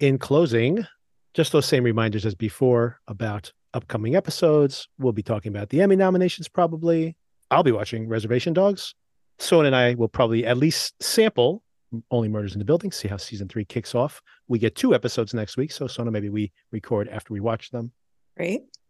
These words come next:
Speaker 1: There's the Bluey episode coming this week, so stay tuned for that. And some other shows coming in the pipeline, still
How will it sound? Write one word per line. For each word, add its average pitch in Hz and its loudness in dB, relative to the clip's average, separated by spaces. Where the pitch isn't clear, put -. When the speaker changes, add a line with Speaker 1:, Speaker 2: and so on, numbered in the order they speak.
Speaker 1:
There's 156 4
the 143 2
Bluey 147 4
episode 175 0
coming 120 -2
this 117 -4
week, 123 -6
so 110 -14
stay 110 -10
tuned 113 -10
for 117 -10
that. 147 -6
And 190 4
some 196 2
other 170 4
shows 151 2
coming 123 2
in 113 -6
the 113 -2
pipeline, 120 -2
still 226 0